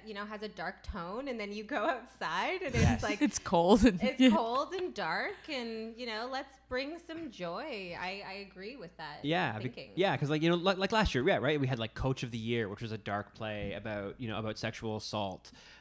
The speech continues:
Speaker 2: Um, we had, uh, Broken Tailbone that was very political, uh,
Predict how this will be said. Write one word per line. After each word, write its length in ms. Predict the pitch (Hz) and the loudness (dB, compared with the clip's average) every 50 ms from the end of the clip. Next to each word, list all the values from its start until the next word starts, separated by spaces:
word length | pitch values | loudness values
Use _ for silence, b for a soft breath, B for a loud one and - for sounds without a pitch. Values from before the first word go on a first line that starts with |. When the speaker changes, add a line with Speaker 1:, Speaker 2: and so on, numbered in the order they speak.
| B _ | B _
Speaker 2:
Um, 540 | 110 104 104 104 104 104 104 104 104 104 104 | -6 -4 -2 -2 -2 -4 -6 -8 -10 -10 -8
we 140 | 127 123 123 | -4 -4 -4
had, 480 | 113 113 113 113 110 110 110 110 113 - | -2 -2 0 0 0 0 -2 -4 -8 -8
uh, 540 | 117 110 107 107 104 101 104 101 101 104 101 104 - _ - - 135 127 - | -8 -8 -6 -6 -6 -6 -6 -6 -8 -8 -10 -14 -18 _ -20 -20 -20 -4 2
Broken 260 | 151 143 139 143 135 | 4 4 4 4 0
Tailbone 520 | - - 139 131 131 117 123 110 107 107 | 0 2 2 4 4 4 2 2 2 0
that 80 | 107 107 | -2 -6
was 100 | 113 101 | -6 -4
very 120 | 120 123 | -4 -4
political, 1040 | 120 - 120 123 120 123 127 127 117 113 - - 107 107 104 104 101 101 98 98 95 - | -4 -4 -6 -4 -2 -2 -2 -2 -2 -4 -6 -6 -6 -4 -4 -4 -4 -6 -6 -8 -8 -8
uh, 80 | - | -10